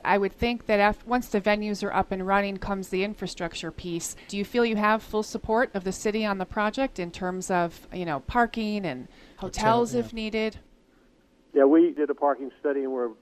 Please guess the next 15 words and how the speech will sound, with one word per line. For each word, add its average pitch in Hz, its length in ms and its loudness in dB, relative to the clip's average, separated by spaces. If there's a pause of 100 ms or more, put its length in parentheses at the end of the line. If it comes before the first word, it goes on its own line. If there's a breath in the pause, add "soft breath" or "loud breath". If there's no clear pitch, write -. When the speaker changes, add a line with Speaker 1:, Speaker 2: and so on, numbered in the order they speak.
Speaker 3:
we're 131 160 -6
adequate 147 380 -2
right 117 260 -8
now. 143 320 -4 (400 soft breath)
We 131 80 -6
know 143 200 2
we 139 120 -2
need 131 180 -2
a, 117 80 -6 (140)
a 117 180 -14
facility 139 460 4
when 127 220 -2
we 120 100 -4
get 120 140 0
all 139 520 4